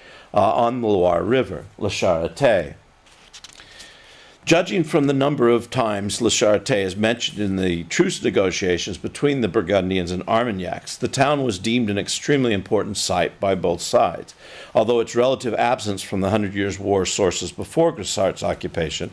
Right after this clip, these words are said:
makes one, one wonder if its value was more in it being held by a routier whose loyalty could not always be counted on, uh, rather than, an, uh, than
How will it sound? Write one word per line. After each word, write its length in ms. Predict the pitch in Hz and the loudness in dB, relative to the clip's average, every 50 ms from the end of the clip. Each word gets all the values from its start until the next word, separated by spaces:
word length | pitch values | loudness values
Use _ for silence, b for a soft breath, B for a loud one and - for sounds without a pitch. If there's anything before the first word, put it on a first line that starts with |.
| B B B B B B B | B B B B B B B
makes 320 | - 120 120 120 - - | 0 0 0 0 -2 -2
one, 280 | - 117 113 110 104 - | 0 0 2 0 0 0
one 280 | 104 107 107 107 104 | 0 0 0 0 0
wonder 440 | 101 120 139 147 101 98 90 90 - - | -2 -2 -2 0 0 2 2 2 0 0
if 320 | 98 101 90 - - - | -2 -2 -2 -4 0 0
its 160 | 113 110 - - | 0 0 0 -2
value 480 | - 113 107 117 131 127 110 98 95 | 0 2 4 4 4 2 0 -2 -2
was 200 | 92 98 92 92 | -2 -2 -2 0
more 240 | 113 117 101 110 110 | 0 0 2 2 2
in 140 | 98 95 90 | 2 0 -2
it 220 | - 107 98 - | -4 -4 -4 -4
being 260 | - 101 98 95 92 | -4 -4 -4 -4 -4
held 380 | 87 78 117 117 110 117 110 90 | -2 0 2 2 2 2 0 0
by 160 | - 101 98 | 0 2 2
a 100 | 92 90 | 2 0
routier 540 | 95 98 92 - - 95 101 104 98 90 87 B B B B B - | 0 -2 -4 -4 -2 0 0 2 2 0 -4 B B B B B -4
whose 200 | 110 98 87 92 | -2 0 2 2
loyalty 400 | 95 104 117 110 101 - - 90 | 2 2 2 0 0 -4 -10 -10
could 180 | - 98 78 | -10 -8 -4
not 160 | 87 95 95 | -2 -2 0
always 300 | 92 90 95 95 95 87 | 0 0 0 0 -2 -4
be 140 | 78 - 92 | -6 -8 -8
counted 420 | 80 - 110 113 151 127 92 78 - | -2 0 0 0 0 -2 -4 -8 -8
on, 260 | 95 - - 98 101 B B B B B B - | -8 -8 -8 -10 -12 B B B B B B 0
uh, 220 | - 101 107 107 | 2 2 2 2
rather 360 | 98 98 110 113 113 120 120 98 | 2 2 2 2 2 0 -2 -2
than, 200 | 98 104 101 98 | -2 -2 0 0
an, 220 | 98 98 104 - - - | 0 -2 -2 -4 -2 2
uh, 400 | 98 101 104 - - - - - | 2 4 2 2 0 -4 -8 -8
than 400 | 110 95 101 110 113 113 113 | -6 -2 0 0 0 0 -2